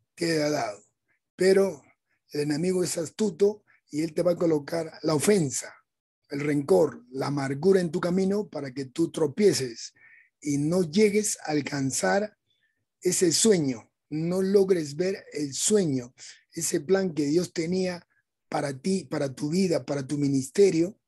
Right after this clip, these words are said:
para tu visión, y eso queda truncado, y te quedas frustrada, frustrado, truncado, y en vez de ser, seguir siendo un instrumento de Dios, ahora comienzas a ser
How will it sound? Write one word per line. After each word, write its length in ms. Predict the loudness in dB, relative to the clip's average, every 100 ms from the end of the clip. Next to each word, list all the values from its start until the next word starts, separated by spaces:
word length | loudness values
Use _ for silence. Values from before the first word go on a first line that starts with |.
| _ _ _ _ _
para 220 | -8 -6
tu 120 | -6
visión, 320 | -4 -4 -4 -2
y 120 | -2
eso 240 | 0 -4
queda 400 | -2 0 0 -2
truncado, 640 | -2 0 2 2 0 0 -8
y 60 | -12
te 160 | -8
quedas 280 | 2 2 2
frustrada, 760 | -4 -8 -4 0 2 2 -2 -8 -20 -20 _
frustrado, 760 | -8 -4 2 4 4 2 -2 -10 _ _
truncado, 760 | -6 -4 2 2 2 0 -6 _
y 160 | -6
en 120 | -6 2
vez 160 | 2
de 120 | 2
ser, 340 | 0 2 2 -2 -20 _
seguir 340 | -10 -8 -6
siendo 340 | -4 -2 -2 -4
un 60 |
instrumento 600 | -6 -6 -4 -4 -2 0
de 120 | 0
Dios, 340 | 4 6 6 0 _ _ -10
ahora 280 | -6 -6
comienzas 720 | -6 -6 -4 -4 -4 -4 -4 -4
a 80 |
ser 320 | -2 -2 -4